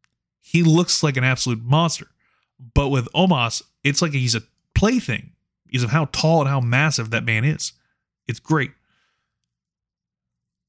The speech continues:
You know, tried to hit a vertical suplex, couldn't. Lashley landed a big Ur-, Uranage,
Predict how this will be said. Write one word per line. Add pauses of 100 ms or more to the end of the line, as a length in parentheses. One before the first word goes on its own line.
You
know,
tried
to
hit
a
vertical
suplex,
couldn't. (380)
Lashley
landed
a
big
Ur-,
Uranage,